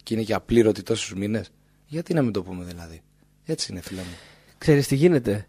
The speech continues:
Speaker 2: Ε, αυτό που, γι' αυτό μάλλον που σε κατηγόρησαν κάποιοι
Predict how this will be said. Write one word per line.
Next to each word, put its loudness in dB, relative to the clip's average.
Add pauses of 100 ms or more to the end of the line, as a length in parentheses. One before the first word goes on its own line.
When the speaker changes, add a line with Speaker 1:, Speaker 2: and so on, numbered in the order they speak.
Speaker 2:
Ε, 4
αυτό 4
που, 6
γι' 0
αυτό 6
μάλλον 6
που 0
σε 0
κατηγόρησαν 6
κάποιοι 2